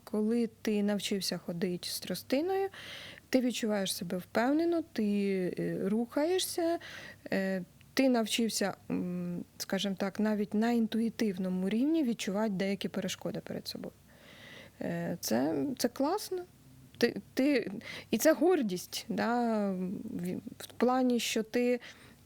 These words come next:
ти почуваєш себе самостійним, ти, ти говориш про те собі, що я молодець, я там зміг перебороти цей свій страх, там подолати якісь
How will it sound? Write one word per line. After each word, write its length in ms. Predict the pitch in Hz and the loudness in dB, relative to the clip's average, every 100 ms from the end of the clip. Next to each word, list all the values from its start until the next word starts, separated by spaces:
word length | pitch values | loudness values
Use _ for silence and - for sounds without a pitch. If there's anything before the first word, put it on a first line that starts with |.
| 226 | 0
ти 100 | 254 | 2
почуваєш 680 | 254 - 240 254 220 196 - | 2 0 2 2 2 0 -2
себе 460 | 180 208 202 190 | 0 2 2 0
самостійним, 840 | 175 202 202 - - 339 359 294 | 0 2 2 0 2 4 6 4
ти, 240 | 254 247 233 - - - - - | 2 0 0 -4 -20 -20 -20 -6
ти 340 | - 262 240 226 - - - | 2 4 4 0 -6 -10 -2
говориш 420 | 220 226 247 220 | 0 4 4 2
про 180 | - 220 | 0 -2
те 200 | 220 220 | 2 0
собі, 320 | - 190 214 | 0 0 0
що 680 | 202 - 190 185 180 175 175 - | 0 0 0 0 0 0 -2 -4
я 280 | 180 226 220 | 2 4 4
молодець, 640 | 214 220 233 415 415 - | 4 2 4 2 0 0
я 340 | 226 220 226 208 | 0 2 2 0
там 680 | - 190 190 190 185 180 185 | -2 -2 0 2 0 0 0
зміг 380 | 185 233 233 - | 4 4 4 0
перебороти 800 | 220 208 190 208 202 - - 185 | 0 0 0 0 0 -2 -8 -4
цей 260 | - 196 | -2 -2
свій 260 | 185 - 180 | -2 -4 -4
страх, 480 | - 247 302 359 - - - - - - | -2 0 2 0 -4 -12 -10 -12 -10 -2
там 220 | 190 190 | 0 2
подолати 540 | 214 202 214 214 196 - | 0 2 2 2 0 -4
якісь 560 | 190 - 185 - - | -6 -2 -4 -4 -4